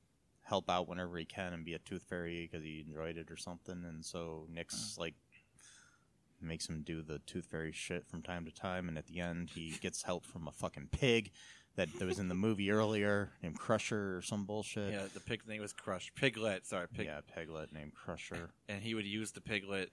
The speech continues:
Speaker 2: as, like, decoy or whatever during, and then
Speaker 1: What's the difference between a pig and a piglet?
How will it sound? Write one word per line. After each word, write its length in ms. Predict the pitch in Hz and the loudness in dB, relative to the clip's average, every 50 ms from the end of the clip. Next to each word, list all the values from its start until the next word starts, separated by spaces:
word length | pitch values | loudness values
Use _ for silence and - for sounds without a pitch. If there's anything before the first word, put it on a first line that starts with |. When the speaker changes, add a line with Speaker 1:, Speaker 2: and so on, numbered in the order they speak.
| _ - | _ -6
Speaker 2:
as, 140 | 101 95 87 | -6 -4 -2
like, 140 | 92 90 - _ | -4 -6 -6 _
decoy 500 | - 101 95 90 - - 101 92 90 90 | -8 -8 -8 -6 -6 -4 0 0 2 0
or 80 | 87 87 | 0 0
whatever 460 | 90 90 87 87 87 90 92 90 87 | -2 -2 -2 -2 -2 -2 -4 -6 -4
during, 340 | 80 95 92 90 90 87 87 | -4 -2 -2 -2 -4 -4 -6
and 140 | - 92 92 | -6 -6 -4
then 300 | 101 101 98 98 95 95 - _ _ _ - | -4 -4 -4 -4 -6 -6 -10 _ _ _ -8
Speaker 1:
What's 180 | - 117 - | -6 -6 -4
the 60 | - 104 | -6 -6
difference 240 | 98 92 104 90 | -6 -4 -6 -4
between 200 | - - 92 80 | -4 -4 -4 -4
a 40 | 73 | -4
pig 260 | - - - 82 82 | -6 -6 -6 -6 -4
and 80 | 76 73 | -4 -6
a 60 | 67 | -8
piglet? 420 | - - 82 78 78 82 85 85 | -8 -8 -8 -8 -6 -6 -6 -6